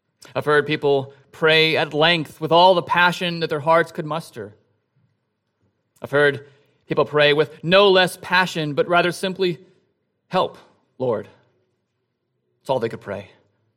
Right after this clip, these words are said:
I've heard people pray in, in all sorts of tongues. I've heard people pray for God's will to be done. I even heard people pray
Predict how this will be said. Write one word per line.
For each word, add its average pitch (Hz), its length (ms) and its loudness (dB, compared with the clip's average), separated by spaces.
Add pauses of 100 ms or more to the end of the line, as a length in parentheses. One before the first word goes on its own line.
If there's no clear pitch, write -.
(1040)
I've 127 120 -12
heard 147 140 2
people 139 180 0
pray 139 320 2
in, 123 200 -8 (280)
in 151 80 -2
all 170 160 4
sorts 208 340 0
of 165 80 -12
tongues. - 760 -12 (1300)
I've 143 100 0
heard 170 180 4
people 170 400 2 (120)
pray 175 340 4
for 175 240 -2
God's 170 400 0
will 175 280 2
to 185 120 -4
be 170 100 -6
done. 139 380 -6 (2500)
I 131 60 -6
even 135 220 -2
heard 131 420 0
people 139 240 -6
pray 135 560 0